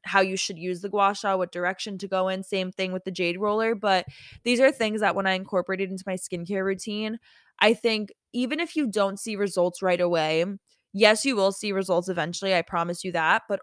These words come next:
also it's just therapeutic and feels really, really good, and it's just the moment with yourself. It's kinda just a moment for you to be more silent and calm and relaxed with yourself, so I highly recommend investing in face tools to elevate your skincare.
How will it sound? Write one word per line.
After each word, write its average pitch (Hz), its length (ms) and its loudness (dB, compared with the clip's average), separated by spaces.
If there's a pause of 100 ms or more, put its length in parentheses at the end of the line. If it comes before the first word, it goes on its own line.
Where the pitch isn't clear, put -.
also 233 580 0
it's - 220 -6
just - 260 -10
therapeutic 202 720 -4
and 180 120 -10
feels 185 360 -4
really, 175 260 -4
really 175 220 -2
good, 165 320 -2
and 190 200 -2
it's - 220 -12 (320)
just 240 220 -8
the 330 80 -2
moment 220 520 0 (100)
with 196 220 -4
yourself. 185 720 0
It's 208 140 -12
kinda 208 220 -4
just 226 160 -6
a 254 60 -4
moment 202 280 -6
for 202 120 -8
you 190 100 -4
to 185 100 -4
be 190 400 -8 (420)
more 214 220 0
silent 196 640 0
and 180 180 -8
calm 180 360 -4
and 180 80 -6
relaxed 170 440 -2
with 202 140 -6
yourself, 233 500 0
so 190 440 0 (120)
I 214 120 2
highly 208 360 -2
recommend 196 680 -2 (200)
investing 196 500 0
in 190 120 -4
face 180 320 -4
tools 185 480 -2 (100)
to 175 440 -4 (200)
elevate 180 360 4
your 170 100 -4
skincare. - 520 -10